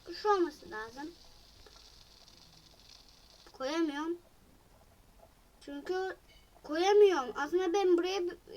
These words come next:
bir yere koymam lazım bunu. Heh, tamam, koyuyorum.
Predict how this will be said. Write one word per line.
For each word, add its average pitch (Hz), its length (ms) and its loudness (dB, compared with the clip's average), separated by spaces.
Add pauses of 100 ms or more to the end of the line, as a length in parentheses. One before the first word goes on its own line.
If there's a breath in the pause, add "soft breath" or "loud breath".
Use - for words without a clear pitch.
(120)
bir 320 60 -6
yere 330 220 -6
koymam 359 460 -4
lazım 311 360 -6
bunu. 269 300 -14 (800)
Heh, 359 260 2
tamam, 339 300 0
koyuyorum. 269 540 -6